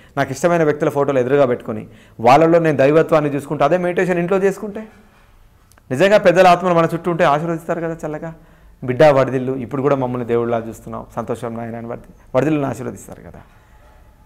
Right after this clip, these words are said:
So ఇప్పుడు మనం ఈ పద్ధతిలో తల్లిదండ్రులను ఆరాధించే పద్ధతి కానీ, నిజంగా మెడిటేషన్ చేస్తూ మనలో ఉన్న చేతనాశక్తిని జాగృతం చేసుకోవడం కానీ జాగరణ, జాగరణ అసలు ఉద్దేశం.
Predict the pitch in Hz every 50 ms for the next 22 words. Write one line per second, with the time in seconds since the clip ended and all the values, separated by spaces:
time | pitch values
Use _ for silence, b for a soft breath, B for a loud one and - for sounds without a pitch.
0 | - - 190 247 - 415 - 143 - - 175 170 165 165 165 170 185 170 - 143
1 | 165 185 214 190 160 151 135 113 113 110 107 - - 117 120 131 151 147 147 143
2 | 139 131 131 135 131 127 123 - 127 127 117 123 113 123 120 120 120 127 131 -
3 | b b b b b b b - 120 123 135 151 156 151 143 127 131 139 135 147
4 | 147 147 147 135 131 131 135 143 143 - - - - 190 214 220 - 147 151 147
5 | 147 139 135 - 135 135 131 147 143 139 147 135 - 139 135 135 - - 117 120
6 | 117 123 127 131 143 147 135 131 123 - - 127 123 120 123 123 127 175 240 -
7 | b b b b b b 120 110 131 127 139 143 156 151 - - - 101 131 127
8 | 135 135 147 156 160 123 110 - 151 139 127 113 117 110 - 143 170 294